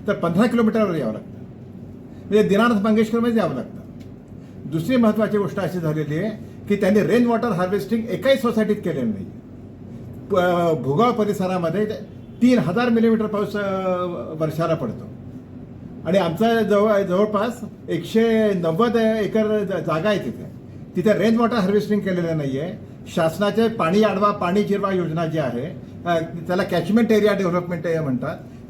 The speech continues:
ती कुठेही केलेली नाही आहे आणि हे सगळं पाणी वाहून जातं. हे महाराष्ट्र शासनाने जाहीर केलेलं आहे की या सगळ्यात आम्ही ऑडिट करणार आहोत. महाराष्ट्रामध्ये एकूण, अ, तीस टाउनशिप्स आहेत,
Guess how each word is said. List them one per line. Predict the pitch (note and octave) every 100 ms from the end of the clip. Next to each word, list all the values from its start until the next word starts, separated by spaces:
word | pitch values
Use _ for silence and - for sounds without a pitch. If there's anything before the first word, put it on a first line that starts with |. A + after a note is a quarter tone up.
| A3+
ती | B3+
कुठेही | A#3 G#3 A#3
केलेली | G3 F3+ F3+ E3
नाही | C3 A2+
आहे | C#3 G3 - -
आणि | F3+ G#3
हे |
सगळं | A3 F3+ E3+ C#4
पाणी | C4+ A#3+
वाहून | A#3 F#3 F3
जातं. | B2 F#2+ - - - - - - - - - - - -
हे | G3
महाराष्ट्र | A#3+ A#3 A#3 B3 A3
शासनाने | G#3+ A3 A3
जाहीर | G#3 F3 G3+
केलेलं | G3 F#3 F#3 E3+
आहे | G#3+ A#3
की | - - - A3 G#3+
या | G3
सगळ्यात | A3 G#3+ A3+
आम्ही | G#3+ A#3+
ऑडिट | F3 F3+ C4+
करणार | A#3 G3 D#3
आहोत. | A#2 C#3
महाराष्ट्रामध्ये | C3+ F3+ G#3+ A3 A3 A3+
एकूण, | G#3+ A#3 B3+ A#3 - - F#3+
अ, | G3 F#3+
तीस | F#3 C4+ C4+ -
टाउनशिप्स | A#3+ A3 G#3+ -
आहेत, | A2+